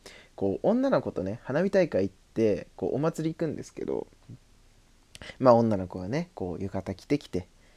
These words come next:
こう、男の子はこう、周りに見られないか、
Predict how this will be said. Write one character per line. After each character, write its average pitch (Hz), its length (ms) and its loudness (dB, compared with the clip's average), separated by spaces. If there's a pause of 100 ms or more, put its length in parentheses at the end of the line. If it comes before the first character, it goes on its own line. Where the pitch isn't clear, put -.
(400)
こ 87 360 -4
う、 - 380 -6
男 117 280 2
の 95 100 -4
子 113 160 -4
は 113 120 6
こ 92 320 -2
う、 95 40 -8
周 117 240 4
り 123 100 6
に 120 120 0
見 117 140 0
ら 123 140 6
れ 127 120 2
な 110 100 0
い 95 80 -4
か、 - 160 -12